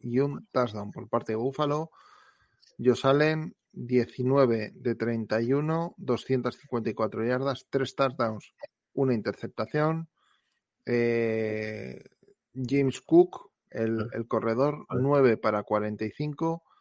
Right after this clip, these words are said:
Y después recibiendo, eh, Stephon Diggs, siete para ciento cuatro, un touchdown. Eh, Yalon-, John Brown, iba a decir Jalen, eh,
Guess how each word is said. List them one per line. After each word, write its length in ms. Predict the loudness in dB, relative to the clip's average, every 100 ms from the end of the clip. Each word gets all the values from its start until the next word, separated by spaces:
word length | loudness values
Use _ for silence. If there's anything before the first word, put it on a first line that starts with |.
| _ _ _ _
Y 100 | 0
después 340 | 0 2 2 2
recibiendo, 640 | 2 2 2 2 -4 -8 -6
eh, 560 | -4 -2 -2 -4 -6 -10 -14
Stephon 420 | -2 -2 0 -2
Diggs, 440 | -2 -2 -8 -16 -20 _ -20
siete 640 | -12 0 2 2 -2 -8 -10 -4
para 200 | -4 -2
ciento 360 | -4 -2 -2
cuatro, 540 | 4 4 2 -2 -8 _ _ _ 0
un 200 | 0 2
touchdown. 640 | 2 2 0 0 -2 -6 _ _ _ _ _ _ -8 -2
Eh, 380 | 0 0 0 4
Yalon-, 500 | 6 8 6 2 -2
John 240 | 2 4 4
Brown, 480 | 4 4 2 -6 -12 -12 -12 _
iba 160 | -2 0
a 60 |
decir 200 | 0 -2
Jalen, 520 | 2 4 2 -2 -8 -14 -20 _ _ -20 -20 -20 -18 -4
eh, 380 | 2 2 0